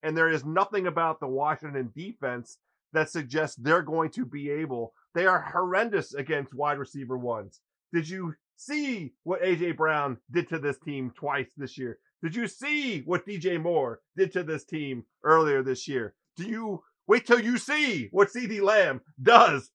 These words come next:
to this Washington secondary on Thursday. So I love the idea of just putting Dallas into some money line parlays. I'll take the caution that Dream is offering here and not mess around with the number at all. But money line parlay land,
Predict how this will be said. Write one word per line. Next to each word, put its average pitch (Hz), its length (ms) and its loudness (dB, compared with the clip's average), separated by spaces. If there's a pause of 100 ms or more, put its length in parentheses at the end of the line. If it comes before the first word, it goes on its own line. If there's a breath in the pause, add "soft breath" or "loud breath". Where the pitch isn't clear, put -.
(100)
to 185 80 2
this 208 200 2
Washington 185 680 -4 (180)
secondary 180 760 2 (200)
on 180 240 2
Thursday. 160 720 2 (260)
So 202 460 10 (100)
I 233 200 10
love 240 300 4
the 226 120 2
idea 196 360 8
of 170 80 2
just 180 160 0
putting 180 240 -2
Dallas 170 400 4
into 160 520 0 (120)
some 208 180 0
money 214 240 6
line 185 320 4
parlays. 160 680 2 (220)
I'll 208 220 2
take 226 240 -4
the 196 80 -2
caution 180 540 2
that 165 160 -4
Dream 170 260 -2
is 156 120 -4
offering 156 540 0
here 147 360 -4 (180)
and 156 140 -4
not 175 180 2
mess 170 220 0
around 165 360 -2
with 147 120 -6
the 147 80 -6
number 143 480 -2
at 127 60 -4
all. 123 340 -4 (240)
But 156 220 0
money 208 220 4
line 180 260 2
parlay 165 480 -2
land, 139 420 -4